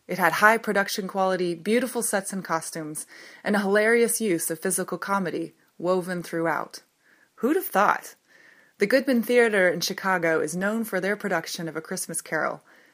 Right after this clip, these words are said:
and I now know why. They nailed it. You remember the storyline, right? Three specters dig through a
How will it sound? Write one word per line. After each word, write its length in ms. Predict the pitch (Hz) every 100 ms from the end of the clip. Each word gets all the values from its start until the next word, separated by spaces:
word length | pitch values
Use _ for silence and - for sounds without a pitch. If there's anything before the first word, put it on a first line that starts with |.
| _
and 100 | -
I 80 | 220
now 240 | 226 214
know 180 | 220 196
why. 460 | 202 165 151 143 139 _ _ _ _ _ -
They 200 | 180 208
nailed 340 | 196 160 151
it. 240 | - - - _ _ _ _ _ _ _ _ _
You 160 | 185 226
remember 320 | 233 220 190
the 80 | 165
storyline, 600 | - 220 185 160 160 160
right? 360 | 170 175 - - -
Three 160 | 240
specters 500 | 233 - 208 214 208
dig 240 | 170 196 185
through 240 | - 196
a 100 | 165